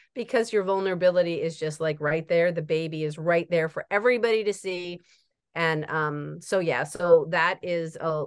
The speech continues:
a large way in what I do. And I'm very much about community and networking and just really helping people, uh, grow and feel empowered. And that's my best way to reach me, is really and see everything that I do in one space, is my website,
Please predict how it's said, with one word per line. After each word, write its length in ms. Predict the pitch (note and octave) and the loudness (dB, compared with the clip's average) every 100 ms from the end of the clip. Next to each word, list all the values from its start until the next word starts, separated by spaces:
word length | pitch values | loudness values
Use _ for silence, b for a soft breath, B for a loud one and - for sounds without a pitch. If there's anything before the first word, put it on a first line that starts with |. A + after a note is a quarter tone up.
| - | -4
a 100 | D#3 | -4
large 360 | D#3 D#3+ D#3+ D#3+ | 0 -2 -2 -4
way 200 | D#3 D#3 | -4 -2
in 120 | D3+ | -2
what 180 | D3 D3 | -4 -4
I 80 | D#3 | -6
do. 240 | D#3+ D#3+ | -4 -4
And 120 | D3+ | -4
I'm 120 | D3+ | -4
very 200 | D3+ D#3+ | -2 -2
much 240 | D#3+ D3+ E3 | -2 -6 -6
about 240 | E3 - | -10 -10
community 720 | - F3 F3+ F3+ E3+ E3 E3 b b b - | -10 -6 -4 -4 -4 -4 -6 b b b -8
and 160 | D#3 | -4
networking 800 | E3 - E3 D#3+ D#3 D#3+ D#3 D3+ - | -4 -4 -4 -4 -6 -10 -8 -10 -8
and 600 | D3 D3 C3+ C#3+ C#3 C#3+ | -8 -8 -8 -10 -10 -10
just 300 | F3+ G#3+ - | -8 -8 -8
really 320 | E3+ F3 F3 | -4 0 0
helping 460 | F3 D#3+ D3+ D#3+ D3+ | 0 -4 -4 -6 -6
people, 580 | - D3+ D#3+ D3+ D3 - | -8 -8 -4 -2 -2 -4
uh, 300 | C3 A#2+ B2 | -6 -6 -8
grow 640 | D3 D#3 D#3 D3 D3+ E3+ _ _ _ - | -4 -2 0 0 -2 -6 _ _ _ -8
and 160 | D#3 D3+ | -8 -2
feel 160 | F3 | -4
empowered. 560 | F3 E3+ F3 B3 F3 C#3 | -4 -2 0 2 0 -2
And 300 | C#3 C#3 C#3+ b b b b _ _ _ _ _ _ | -4 -8 -12 b b b b _ _ _ _ _ _
that's 300 | F#3+ G3 - | 0 0 -2
my 200 | F#3+ F#3+ | -2 -2
best 300 | F3 G3 G3 | 2 0 2
way 140 | G#3 F3 | 0 0
to 100 | D#3+ | -2
reach 300 | E3+ F3 G#3 | -4 -6 -4
me, 140 | F3+ | -4
is 160 | E3+ D#3+ | -4 -6
really 560 | D#3+ - E3 E3+ E3 | -10 -12 -8 -2 -2
and 100 | D3 | -2
see 300 | - F3+ E3+ | -6 -4 -2
everything 440 | D#3+ D#3+ E3 E3+ E3+ | 0 0 -2 -2 -2
that 120 | D#3+ | -2
I 60 | |
do 220 | D#3+ E3 E3+ | -2 -2 -2
in 140 | D#3 | -2
one 180 | D3+ D3 | -2 -4
space, 440 | - C#3+ D#3+ D3+ | -4 -4 -4 -6
is 180 | D3+ D3 | -8 -6
my 120 | C3 | -6
website, 540 | C#3 D3 - G3+ A3+ | -4 -4 -4 -2 -4